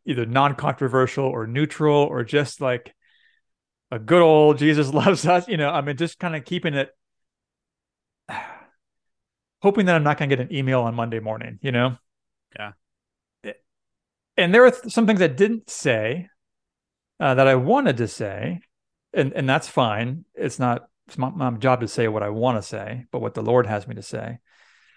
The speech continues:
Speaker 1: But there were also, I think, some missed opportunities, uh, to really speak to our, to my people, um, things that they needed to hear, things that they didn't want to hear.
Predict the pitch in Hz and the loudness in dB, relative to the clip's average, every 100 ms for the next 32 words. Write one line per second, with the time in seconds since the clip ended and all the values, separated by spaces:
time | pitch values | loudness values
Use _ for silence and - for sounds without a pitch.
0 | _ _ - 190 233 262 233 220 214 180 | _ _ 0 4 6 6 6 4 2 0
1 | 143 156 - 135 127 147 - - 135 123 | 0 -2 -2 -4 -2 -4 -4 -4 -4 -4
2 | 104 143 127 104 113 120 - _ _ _ | -6 -4 -4 -4 -10 -14 -20 _ _ _
3 | _ _ _ _ _ _ _ _ - 117 | _ _ _ _ _ _ _ _ -4 -2
4 | 120 - - 147 208 185 - - 175 196 | -2 -6 -4 2 2 2 -2 -4 -2 -2
5 | - _ _ - 165 135 127 _ _ - | -6 _ _ -2 2 2 0 _ _ -8
6 | 143 131 127 165 139 196 - 208 - 110 | -4 -4 -6 -8 -6 -6 -4 -6 -2 -2
7 | 110 - _ _ - 131 117 107 101 _ | -2 -8 _ _ -4 -2 -2 -4 -12 _
8 | _ _ _ _ 165 202 196 165 143 135 | _ _ _ _ 2 2 2 2 2 2
9 | 175 131 113 - 147 104 101 - _ _ | 0 0 -4 -4 -4 -4 -6 -12 _ _
10 | _ _ _ _ _ _ _ _ _ _ | _ _ _ _ _ _ _ _ _ _
11 | _ _ _ - 156 160 151 135 131 123 | _ _ _ -4 2 2 2 0 0 0
12 | 127 123 110 127 - 143 | 0 0 -8 -12 -14 -18